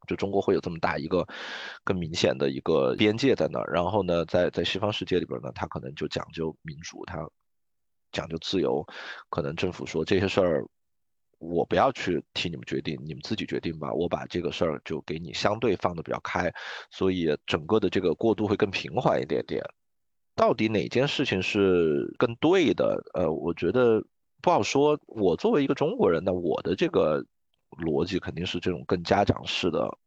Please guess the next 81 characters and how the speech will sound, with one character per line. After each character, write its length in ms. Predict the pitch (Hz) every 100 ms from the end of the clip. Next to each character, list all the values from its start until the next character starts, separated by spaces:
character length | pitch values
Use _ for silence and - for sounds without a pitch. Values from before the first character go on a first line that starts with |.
| _ _ _ _ _ _
呃， 100 | 57 -
所 220 | - 73
谓 120 | 85
的 200 | 87 78
这 120 | -
个 80 | 78
考 140 | - -
虑 120 | 80 -
更 160 | - 87
多 120 | 85
人 120 | 82
的 80 | 85
利、 160 | 82 80
全 180 | - -
社 140 | 95
会 120 | 95
的 60 | 90
利 160 | 90
益 180 | 87 87
啊 120 | 90
什 100 | 82
么 60 | 76
的， 120 | 80 - - - -
有 100 | 80
些 220 | - 113
在 140 | -
我 140 | 101 -
看 160 | -
来 80 | 90 80
确 160 | 117
实 120 | 95
是 80 | 85
该 140 | 95 92
一 100 | 95
刀 140 | 85
切 160 | - 87
就 100 | 85
一 80 |
刀 120 | 80 87
切 200 | - 92
掉 140 | 90
比 100 | -
较 80 | 65
省 160 | - -
事 120 | -
儿 140 | 78 -
啊， 100 | 78
甚 160 | - 104
至 140 | 95
你 100 | 85
可 100 | 87
以 60 | 90
更 160 | 101
狠 220 | 90 78
一 40 | 82
点， 160 | 85 - - -
政 180 | - 107
府 120 | 92
要 120 | 78 92
是 240 | 95 87 - - - -
舍 200 | - -
得 120 | 67 87
税 160 | 98
收 120 | 98
的 80 | 101
话， 120 | 95
你 80 | 87
把 80 | 90
烟 180 | 92 98
酒 100 | -
钱 160 | - 80
切 200 | - 104
出 120 | 98
去， 120 | -
我 160 | 76 73
也 60 |
没 120 | 82 90
有 100 | 87
意 180 | 104
见 180 | 82 65 60 -
啊。 240 | 80 65